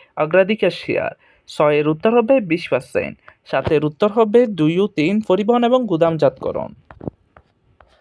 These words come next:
আটের উত্তর হবে বহুমুখী। নয়ের উত্তর হবে বিরাশি হাজার। দশের উত্তর হবে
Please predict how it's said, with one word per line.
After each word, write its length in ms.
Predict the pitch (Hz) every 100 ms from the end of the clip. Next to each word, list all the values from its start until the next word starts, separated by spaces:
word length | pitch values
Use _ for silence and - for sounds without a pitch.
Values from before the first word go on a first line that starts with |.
| _ _ _ _ _ _ _ _ _ - - - _ -
আটের 300 | 147 214 202
উত্তর 220 | 196 254 254
হবে 160 | 269 254
বহুমুখী। 560 | 165 175 156 120 208 247 170
নয়ের 320 | 143 143 143
উত্তর 240 | 147 202 220
হবে 160 | 226 240
বিরাশি 420 | 151 147 170 165
হাজার। 340 | 160 113 147 208 - _
দশের 320 | 139 135 151 147
উত্তর 200 | 139 202
হবে 220 | 226 220